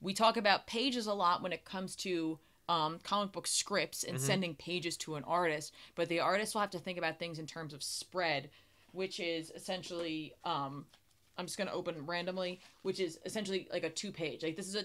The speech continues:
Speaker 1: this is technically a two-page spread. They're not, they have nothing to do with one another, um, because this is an anthology, but you have to think about it in terms of this. So this is the spread, and then there's a spread here. So you have to think about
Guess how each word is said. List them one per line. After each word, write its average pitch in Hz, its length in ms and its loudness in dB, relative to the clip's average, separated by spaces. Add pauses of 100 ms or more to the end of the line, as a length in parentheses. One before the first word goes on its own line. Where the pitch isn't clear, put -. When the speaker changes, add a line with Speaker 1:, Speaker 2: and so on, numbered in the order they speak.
Speaker 1:
this 180 160 -4
is 185 240 -8 (100)
technically 240 400 0
a 202 80 6
two-page 190 400 -2
spread. 180 380 4
They're 185 80 4
not, 180 260 4
they 190 80 4
have 185 80 2
nothing 185 160 -6
to 160 80 -6
do 170 140 0
with 196 160 -6
one 220 140 2
another, 240 440 2 (320)
um, 175 180 2
because 165 200 -4
this 160 260 -6
is 147 100 -8
an 156 140 -4
anthology, 202 680 2 (280)
but 180 240 0
you 185 120 -2
have 220 100 0
to 220 60 -4
think 208 220 -4
about 180 240 4
it 165 80 -6
in 165 140 -4
terms 170 260 -10
of 143 80 -6 (240)
this. 147 340 -4 (200)
So 170 100 2
this 180 220 0
is 262 80 0
the 294 120 0
spread, 214 540 6 (220)
and 165 100 -2
then 160 240 4 (180)
there's 160 160 0
a 160 60 -2
spread 160 400 4
here. 208 540 2 (160)
So - 100 -2
you 226 40 0
have 196 60 -6
to 214 60 -4
think 226 160 2
about 180 200 4